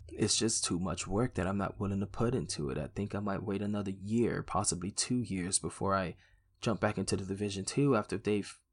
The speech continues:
released their final fucking build for the game. I went through that with the Division one. I will not go back through it again with the Division two. So the latest update added a whole new, um, actually three new areas to explore. But they're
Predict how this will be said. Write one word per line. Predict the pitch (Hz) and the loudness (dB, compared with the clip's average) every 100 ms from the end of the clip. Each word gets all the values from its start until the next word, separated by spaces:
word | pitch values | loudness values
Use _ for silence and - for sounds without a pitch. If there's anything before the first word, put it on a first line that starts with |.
| _ - | _ 0
released | 104 110 110 | 4 6 6
their | 104 | 2
final | 101 - 104 107 | 4 4 4 4
fucking | 104 - 117 - 98 98 | 0 0 0 2 -4 0
build | 107 101 - - - | 2 2 2 -6 -8
for | - 92 | -2 -2
the | |
game. | 92 107 95 - - _ _ | 0 -2 -2 -6 -12 _ _
I | - | 0
went | 92 120 123 | 4 2 4
through | 131 | 4
that | 123 110 | 4 2
with | 110 | 0
the | |
Division | 107 107 104 95 98 | 0 0 0 -2 -4
one. | 101 87 85 - _ _ | 0 0 -2 -8 _ _
I | - | -6
will | 85 76 | -4 -2
not | 95 101 95 | 0 0 0
go | 87 | -4
back | 92 92 85 _ - | -2 -2 -4 _ -4
through | 90 92 | -2 0
it | 87 | -2
again | - 85 90 - | -4 -2 -2 -4
with | 107 - | -10 -6
the | 82 | -6
Division | 87 82 170 | -4 -4 -2
two. | - - - - - - - | -2 -2 -2 -4 -16 -20 -6
So | - | 0
the | 107 | 4
latest | 113 175 180 - - | 6 6 6 2 0
update | 110 - - - - - | -2 0 -6 -6 -4 4
added | 143 131 | 6 8
a | 117 | 6
whole | 117 113 | 4 4
new, | 110 101 - | 4 2 2
um, | 104 92 - - - _ - | -2 -2 -4 -10 -16 _ 2
actually | 147 143 117 110 - - - | 4 4 4 2 0 -20 -16
three | - 127 117 | 2 6 6
new | 104 | 6
areas | 98 78 - - | 2 0 0 0
to | - | 2
explore. | - - 64 - - _ | 2 2 0 -2 -8 _
But | - 131 | 4 8
they're | 143 | 6